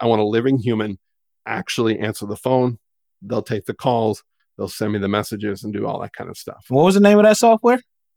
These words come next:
Speaker 1: Ruby Receptionist.
Speaker 2: Ruby
Speaker 1: I use
Speaker 2: Receptionist.
Speaker 1: Grasshopper as my virtual phone system, and they have a alliance with them. So it's fantastic.
Speaker 2: Nice.
Speaker 1: Yeah. And they actually,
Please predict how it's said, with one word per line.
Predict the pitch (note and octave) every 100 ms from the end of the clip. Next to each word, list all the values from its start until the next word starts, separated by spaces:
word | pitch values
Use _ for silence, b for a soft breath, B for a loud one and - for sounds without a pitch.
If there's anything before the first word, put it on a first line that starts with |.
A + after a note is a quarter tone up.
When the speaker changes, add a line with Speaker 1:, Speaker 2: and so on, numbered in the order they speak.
| _ _
Speaker 1:
Ruby | B2+ E3+ E3+ D3
Receptionist. | C3+ - G#2+ - E2+ G2+
Speaker 2:
Ruby | A#2+ D3 D#3
Speaker 1:
I |
use | D#3
Speaker 2:
Receptionist. | D3+ B2+ D3+ E3 -
Speaker 1:
Grasshopper | C#3 D3 - D3 D#3 C#3+
as |
my | B2 A#2+
virtual | B2 B2+ B2+
phone | A2+ B2 B2+
system, | B2+ C3+ - D#3+ E3 C3+ _ _ -
and | G#2
they | G#2
have | D3+
a | G2+ F#3+ F#3 - -
alliance | F3 F#3+ G3
with | - -
them. | A2 G2+
So | G2+ - G2 G#2 _ _ _ _
it's | -
fantastic. | A2 G#2+ - - - G#2 _ _ _ _
Speaker 2:
Nice. | A#2+ D3 B2 F#2 - - _ _ _
Speaker 1:
Yeah. | B2 C#3 A2+
And | A#2+
they | B2
actually, | B2 - C3 A#2+